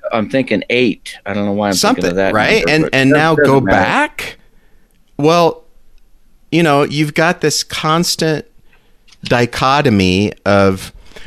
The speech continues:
Speaker 2: they're pressed for time. Jerusalem's gonna be destroyed. They gotta get the fuck out of there, right? So, like, it, it, this is urgent.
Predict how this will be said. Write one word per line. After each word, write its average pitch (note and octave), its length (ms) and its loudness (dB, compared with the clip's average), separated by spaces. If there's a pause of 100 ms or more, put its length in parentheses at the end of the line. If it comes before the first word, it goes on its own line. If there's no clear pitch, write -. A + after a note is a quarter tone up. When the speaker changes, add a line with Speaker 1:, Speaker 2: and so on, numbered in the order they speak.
(160)
Speaker 2:
they're G3+ 160 0
pressed - 400 -2
for - 140 -2
time. G#2+ 560 0 (960)
Jerusalem's C3 520 2
gonna D3+ 200 0
be D3 100 2
destroyed. G#2+ 720 2
They F#2+ 120 2
gotta A2+ 360 0
get C3+ 200 -2
the C3 80 -2
fuck - 300 -4
out G2+ 240 2
of F#2+ 80 0
there, F2 320 0
right? F#2+ 260 0
So, - 160 0
like, F#2+ 240 -2
it, - 240 -6
it, - 200 -18
this A#2+ 360 0
is F#3 200 0
urgent. A2+ 420 0